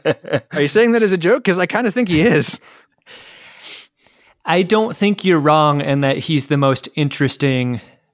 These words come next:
Speaker 2: character in the film. I think everyone else has, uh, he's the most multidimensional. Everyone else has,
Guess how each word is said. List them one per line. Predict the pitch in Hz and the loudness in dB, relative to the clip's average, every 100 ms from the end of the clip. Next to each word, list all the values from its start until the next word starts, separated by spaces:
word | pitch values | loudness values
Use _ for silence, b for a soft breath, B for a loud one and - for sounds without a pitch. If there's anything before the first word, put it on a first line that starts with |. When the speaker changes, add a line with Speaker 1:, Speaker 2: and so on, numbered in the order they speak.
| - | -6
Speaker 2:
character | 147 135 127 - 117 113 | 0 0 0 -4 -4 -4
in | 113 | -6
the | 113 | -8
film. | - 117 107 104 - - | -6 -4 -4 -6 -12 -8
I | 127 | -4
think | 139 131 - | -2 -4 -4
everyone | 139 139 131 131 127 | -2 0 0 0 -2
else | 127 117 - - | -2 -4 -8 -12
has, | 135 127 120 117 107 - _ _ _ _ _ _ _ B B B | -8 -6 -4 -6 -8 -12 _ _ _ _ _ _ _ B B B
uh, | 208 | -4
he's | 170 202 | 0 0
the | 180 | 2
most | 175 156 | 0 2
multidimensional. | 151 156 151 139 131 135 131 127 113 123 | 2 2 2 0 0 -2 -2 -6 -4 -2
Everyone | 147 143 139 | 0 2 2
else | 131 123 - | 2 0 -4
has, | 139 123 120 113 - | -4 -2 -2 -4 -8